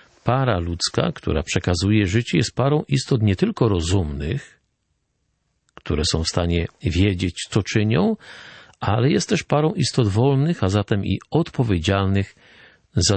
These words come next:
swoje działanie. W dziedzinie przekazywania życia człowiek musi więc kierować się rozumem i obarczony jest odpowiedzialnością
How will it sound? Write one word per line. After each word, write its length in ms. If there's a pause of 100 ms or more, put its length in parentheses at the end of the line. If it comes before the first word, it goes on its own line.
(100)
swoje 260
działanie. 580 (1600)
W 180
dziedzinie 480 (340)
przekazywania 680
życia 360
człowiek 380
musi 300
więc 240
kierować 420
się 140
rozumem 680 (1120)
i 100
obarczony 480
jest 180
odpowiedzialnością 1120